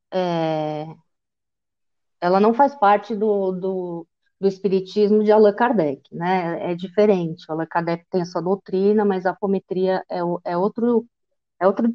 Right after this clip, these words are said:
tipo de trabalho espiritual. E eu fui parar nesse lugar e aí consegui resolver as questões do meu filho, né? De não ficar, de ficar acordando de madrugada e tendo essas crises, né? De, de choro. E aí, de lá pra cá,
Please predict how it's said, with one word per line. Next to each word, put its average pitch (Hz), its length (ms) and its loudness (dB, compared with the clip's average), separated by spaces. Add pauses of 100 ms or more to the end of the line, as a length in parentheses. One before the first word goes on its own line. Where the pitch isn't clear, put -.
(140)
tipo 233 240 -4
de 214 120 0
trabalho 196 360 2
espiritual. 185 680 -4
E 180 40 0
eu 196 80 0
fui 233 120 -10
parar 226 240 2
nesse 226 240 2
lugar 220 440 0
e 240 60 0
aí 254 200 -2
consegui 262 400 -4
resolver 226 600 0 (1000)
as 180 120 -12
questões 208 460 2
do 214 100 4
meu 220 180 4
filho, 202 460 0
né? 180 180 0
De 185 160 0
não 196 420 4 (160)
ficar, 190 680 0
de 190 100 -4
ficar 233 240 -2
acordando 233 600 4
de 190 80 -2
madrugada 175 720 -2
e 175 120 -4
tendo 196 260 -2
essas 254 280 -2 (280)
crises, 185 520 2
né? 165 160 -4
De, 165 400 -8 (160)
de 190 120 0
choro. 160 500 -2 (1040)
E 185 100 4
aí, 208 180 8
de 240 120 6
lá 240 140 6
pra 240 180 0
cá, 220 460 2